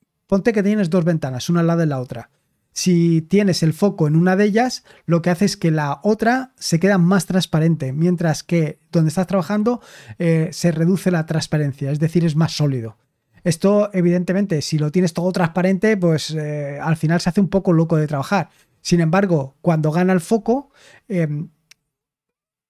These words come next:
disminuye, se hace más sólido y puedes trabajar. De hecho, cuando hice las capturas de pantalla, eh, para este viernes de escritorio, m-,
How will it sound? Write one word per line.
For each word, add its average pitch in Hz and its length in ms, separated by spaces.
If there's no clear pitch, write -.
disminuye, 170 680
se 175 140
hace 190 140
más 190 160
sólido 220 320
y - 20
puedes 175 240
trabajar. 139 400
De 180 140
hecho, 226 500
cuando 160 1040
hice 190 380
las 190 180
capturas 190 380
de 180 100
pantalla, 165 720
eh, 143 500
para 143 300
este 160 240
viernes 170 320
de 165 80
escritorio, 190 540
m-, 180 100